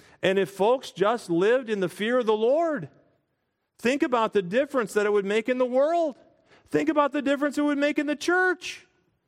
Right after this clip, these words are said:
If the world revered God and held Him in honor, if the peoples of the world were in awe of God for who He is and what He has done, think about the difference that would be made upon this earth.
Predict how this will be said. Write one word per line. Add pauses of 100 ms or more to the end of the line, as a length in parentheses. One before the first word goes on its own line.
(200)
If
the
world
revered
God
and
held
Him
in
honor, (500)
if
the
peoples
of
the
world
were
in
awe
of
God
for
who
He
is
and
what
He
has
done, (260)
think
about
the
difference
that
would
be
made
upon
this
earth.